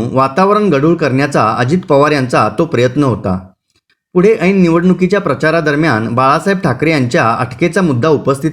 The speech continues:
करत त्यांनी छगन भुजबळ यांना अडचणीत आणून विरोधकांच्या हातात आयतं कोलीत दिलं होतं. अजित पवार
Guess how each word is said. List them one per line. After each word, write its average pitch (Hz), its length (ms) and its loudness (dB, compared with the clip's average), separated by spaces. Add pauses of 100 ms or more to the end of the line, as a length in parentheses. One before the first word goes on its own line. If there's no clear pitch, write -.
करत 143 260 0 (460)
त्यांनी 165 240 2 (100)
छगन 170 260 2
भुजबळ 151 320 2
यांना 156 400 0
अडचणीत 165 420 0
आणून 123 420 2
विरोधकांच्या 185 600 2
हातात 160 300 -2
आयतं 127 280 0
कोलीत 127 380 0
दिलं 117 180 2
होतं. 101 340 -2 (840)
अजित 156 320 -2
पवार 165 300 2